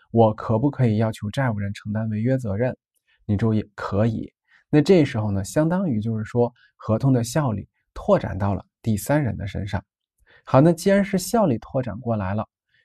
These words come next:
这时候债务人对债权人所能够主张的抗辩，我们也可以呢向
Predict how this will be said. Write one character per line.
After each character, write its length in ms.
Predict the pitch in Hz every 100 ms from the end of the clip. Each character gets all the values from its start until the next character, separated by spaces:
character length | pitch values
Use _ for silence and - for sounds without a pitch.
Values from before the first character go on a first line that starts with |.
| -
这 160 | 170
时 140 | 139 120
候 220 | 123 - - _
债 180 | - 196
务 160 | 123 107
人 260 | 98 110 - _ _
对 180 | 160 139
债 260 | 139 - 160
权 260 | - 110
人 260 | 101 90 - _ _
所 260 | - 110 -
能 160 | 113 113
够 100 | 123
主 160 | 117
张 180 | 87 110
的 80 | 110
抗 280 | 110 - 120
辩， 180 | 135 131 - _ _ -
我 100 | 113
们 160 | 127
也 140 | 113 98
可 220 | - 123
以 120 | 117
呢 200 | 95 95 - _ -
向 320 | - 117